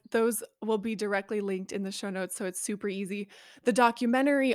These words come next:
on your website, you have, it's super easy to buy it or rent it, you have all the links there. I bought it from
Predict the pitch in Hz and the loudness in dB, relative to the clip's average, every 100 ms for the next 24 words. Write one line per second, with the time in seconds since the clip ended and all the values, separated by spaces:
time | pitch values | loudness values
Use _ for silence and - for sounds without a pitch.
0 | - 226 269 294 277 208 202 - 208 196 | 4 4 6 4 4 2 0 -2 -2 -4
1 | 190 220 226 208 202 - 202 - 294 262 | -2 -2 -2 -2 -2 -2 0 2 2 0
2 | 202 - - - 208 _ - 220 180 208 | -2 -2 -10 -12 -14 _ -2 -2 2 0
3 | 214 214 202 185 190 196 202 185 _ - | 0 -2 -4 -4 -4 -4 -6 -6 _ -6
4 | 214 214 196 196 208 202 190 202 - 190 | -2 0 0 0 0 -2 -4 -6 -6 -6
5 | 185 - 208 208 202 196 - - 190 180 | 0 2 2 4 0 0 -4 -2 -2 -4